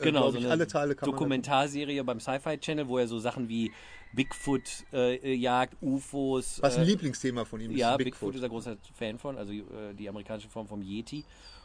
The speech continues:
Speaker 2: Und, äh, er hat auch irgendwie was über, über, äh, so Remote Viewing und so gemacht. Und da, die Sendung fand ich auch ein bisschen zwiespältig. Also inhaltlich war die auch teilweise nicht so richtig gut recherchiert. Und er ist halt ein Comedian und er macht dann auch immer ein paar Witze und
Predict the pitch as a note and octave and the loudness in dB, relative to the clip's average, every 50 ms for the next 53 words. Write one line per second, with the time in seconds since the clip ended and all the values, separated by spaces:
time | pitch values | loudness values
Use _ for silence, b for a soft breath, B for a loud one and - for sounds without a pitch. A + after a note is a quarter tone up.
0 | B - - B2+ B2 B2 A#2+ A#2 A2+ - - - - A#2+ A#2 A#2+ A#2+ B2+ A#2 B2+ | B -4 0 2 2 2 2 2 0 -2 -6 -6 -4 -2 -2 -2 -2 -2 -2 -4
1 | B2 A2+ A2+ G#2+ - - - A2+ A2+ A2 G#2+ A2 G2+ - A2 G#2+ G#2+ G2+ G2+ G2+ | -2 -4 -4 -4 -6 -8 -10 -10 -8 -8 -8 -8 -8 -8 -8 -6 -4 -4 -4 -4
2 | G2+ G#2 G2+ G#2 G2+ F#2+ F#2+ F#2+ F2+ - F#2+ F#2 F#2 F#2 F2 G2 G2 F#2 - - | -6 -6 -8 -6 -6 -4 -4 -6 -6 -8 -10 -10 -10 -12 -12 -12 -14 -14 -16 -18
3 | - A#2+ G#2+ G#2+ G#2+ G#2+ G#2+ A#2+ A#2+ G#2 G#2 A2+ A#2+ A#2+ A#2+ A#2+ A#2+ A#2 A2+ A2 | -14 -10 -8 -6 -6 -4 -4 -4 -6 -6 -8 -6 -4 -4 -2 -2 -4 -4 -6 -8
4 | A#2 A#2+ A2+ A#2 B2+ - C#3+ B2 A#2+ C3+ D3 D#3 B B B B B B B B | -8 -6 -4 -4 -4 -4 -4 -2 0 2 0 0 B B B B B B B B
5 | B B B B B - - A#2+ A#2+ D3 C#3+ D#3+ E3+ F#3 F#3 E3 - E3+ D#3+ D3 | B B B B B -16 -10 -4 -2 4 6 6 6 6 6 2 2 2 2 2
6 | D#3+ D3 C#3 D#3 D3 C#3 C3 - D3 D#3 D3 - - E3 D#3+ D#3+ D#3+ D#3+ F3+ F3+ | 0 0 0 -2 -4 -6 -6 -4 -4 -4 -4 -2 2 4 4 4 4 2 -2 -4
7 | E3 D3+ C3+ B2+ C3+ C3+ C3+ C#3+ D3 C#3+ C3 - D3 C#3+ - - C3 C3 C3+ A#2+ | -4 -4 -4 -4 -4 -4 -4 -2 -2 -4 -4 -4 -8 -8 -4 -2 -2 -2 -2 -2
8 | B2+ B2 - - - C3+ B2 C3 C3 B2+ B2+ C3 C3 - B2+ C3 - - - - | -6 -8 -8 -6 -4 -2 -2 -2 -2 -2 -4 -6 -8 -8 -10 -10 -10 -10 -10 -10
9 | C3+ - C#3 C3+ - C#3 B2 - C#3 C3+ - C3 A#2+ A#2 - - C#3 C3 B2+ A#2+ | -8 -6 -6 -6 -6 -8 -6 -4 -4 -4 -4 -6 -8 -8 -8 -4 -2 0 0 -2
10 | - - C#3 C3+ - D#3+ C3+ B2 - C3 - - B2 B2+ C3+ D3+ D#3 D3+ C#3+ C#3+ | -2 -6 -6 -2 -2 -2 -2 -2 -4 -8 -8 -4 -4 -2 -2 -2 -2 0 0 0
11 | C#3+ D3 D3 C3+ A#2+ B2 B2+ A#2+ B2 - - B2 A2 A2+ B2 A#2+ A2+ - A#2+ A2+ | 0 -2 -2 -4 -4 -4 -4 -4 -4 -6 -6 -8 -8 -8 -8 -8 -8 -8 -8 -8
12 | C#3 - - - D3+ D#3 D3 C#3+ - C3 B2 A#2+ | -8 -10 -8 -6 -4 -2 -2 -2 -2 -2 -2 -4